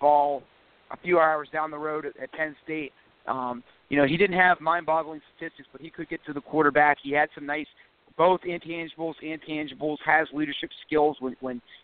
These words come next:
you look at Penn State's website and whatnot. So, uh, I like Ziddell. Like, again, you know, when you're drafting guys this late in the sixth round, you're just hoping that they could bring competition,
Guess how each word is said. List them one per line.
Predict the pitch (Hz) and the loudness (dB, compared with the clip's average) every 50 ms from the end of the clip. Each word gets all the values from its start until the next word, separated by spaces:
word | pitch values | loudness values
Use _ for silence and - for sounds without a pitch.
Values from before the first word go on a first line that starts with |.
| _ - | _ -4
you | 139 156 | 0 2
look | 165 160 - | 2 2 0
at | 139 - | -2 0
Penn | - 147 147 139 - | 0 0 0 0 -2
State's | - 151 147 - - | -2 -2 0 2 4
website | 147 147 151 - - 151 143 139 | 2 2 2 0 -2 -2 -2 -2
and | 101 120 131 | -4 -8 -4
whatnot. | 135 147 147 - 127 127 135 139 143 139 - _ - | -2 -2 -2 -2 0 0 0 2 0 0 -2 _ -8
So, | 135 131 127 - _ _ _ _ _ _ - | -8 -6 -6 -8 _ _ _ _ _ _ 2
uh, | 147 160 - | 2 4 4
I | - 170 190 | 4 2 2
like | 185 202 214 226 - - 196 | 4 2 0 0 -2 -8 -10
Ziddell. | 175 160 143 123 110 95 - - | -6 -4 -4 -4 -6 -8 -12 -16
Like, | - 147 - - | -18 -16 -14 -14
again, | 147 147 143 170 196 185 156 139 135 127 _ _ _ _ _ _ _ | -14 -12 -8 -8 -6 -6 -6 -8 -10 -16 _ _ _ _ _ _ _
you | - 156 147 | -6 -4 -4
know, | 151 | -4
when | 147 160 202 | -4 -4 -6
you're | 247 - | -4 0
drafting | - 220 214 214 - - 185 | 2 4 4 4 2 -2 -6
guys | 170 180 175 170 156 135 - | -4 -2 -2 -2 -2 -6 -10
this | 175 175 - - | -12 -12 -12 -12
late | 139 139 156 156 147 131 - - | -10 -8 -8 -8 -8 -10 -14 -14
in | 135 135 | -14 -14
the | 131 - - | -14 -12 -10
sixth | - 123 - - 131 | -10 -10 -10 -6 -2
round, | 139 147 147 147 135 127 127 _ | 0 2 2 2 0 -2 -4 _
you're | - 156 156 | -4 -2 -2
just | 185 190 - | -2 -2 2
hoping | 190 170 180 - 151 - | 2 2 2 2 -2 -10
that | 139 135 - | -14 -8 -6
they | 147 160 | -6 -6
could | - - - - | -6 -8 -8 -4
bring | 151 156 156 147 - | -4 -4 -4 -4 -6
competition, | - 147 156 - - - - - 165 160 156 - 139 135 | -2 -2 -2 -2 -2 -6 -8 -6 -4 -4 -4 -6 -8 -10